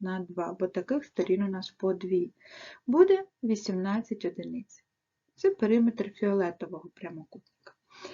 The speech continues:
Далі у нас периметр жовтого треба знайти. Як же ж нам його знайти? Давай поглянемо. Тут трохи складніше, тому що не одразу в нас є довжини сторін.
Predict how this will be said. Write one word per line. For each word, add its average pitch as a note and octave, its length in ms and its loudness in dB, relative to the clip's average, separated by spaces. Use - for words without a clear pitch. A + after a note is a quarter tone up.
Далі B3+ 300 2
у F4 80 0
нас E4 200 -2
периметр G#3+ 640 -2
жовтого G3 580 -2
треба D3+ 320 -10
знайти. D#3 400 -10
Як A3 280 -2
же - 120 -2
ж - 120 -8
нам A3+ 180 4
його G3 260 0
знайти? F#3+ 540 -8
Давай F3+ 200 0
поглянемо. G#3+ 640 0
Тут A#3 180 2
трохи C4 300 2
складніше, C#4+ 640 2
тому F3+ 220 -4
що F3+ 180 -2
не A#3+ 760 4
одразу A3+ 440 2
в E3 40 -16
нас D#3+ 300 -10
є G#3+ 260 2
довжини G3 520 4
сторін. G3+ 540 2